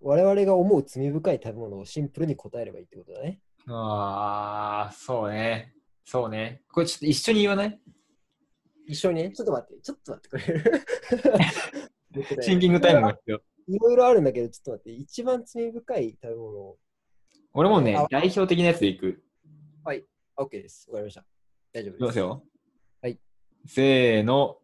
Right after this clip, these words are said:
Speaker 2: ケーキ。
Speaker 1: クリームチーズ。なるほどね。
Speaker 2: なるほどね。
Speaker 1: ケーキ。ケーキね。
Speaker 2: ケーキでしょ。
Speaker 1: なるほどね。
Speaker 2: いや、なんかもう、女子がさ、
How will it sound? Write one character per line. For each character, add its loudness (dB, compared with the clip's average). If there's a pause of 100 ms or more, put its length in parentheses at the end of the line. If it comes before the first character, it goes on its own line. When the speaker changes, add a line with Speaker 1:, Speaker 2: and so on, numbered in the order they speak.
(120)
Speaker 2:
ケ 2
ー 2
キ。 -10
Speaker 1:
ク -10 (180)
リ -2
ー 4
ム 2
チ 0
ー 4
ズ。 -8 (1200)
な -12
る -8
ほ -12
ど -8
ね。 -8 (640)
Speaker 2:
な -6
る 0
ほ 0
ど -10
ね。 -10 (580)
Speaker 1:
ケ -2
ー -4
キ。 -
ケ -
ー -
キ -20
ね。 -16 (500)
Speaker 2:
ケ 2
ー -4
キ -6
で -4
し -14
ょ。 -12 (440)
Speaker 1:
な -8
る -4
ほ -4
ど -6
ね。 -8 (260)
Speaker 2:
い -4
や、 0
な 0
ん -4
か -2
も -2
う、 -12 (600)
女 -4
子 -4
が -2
さ、 -10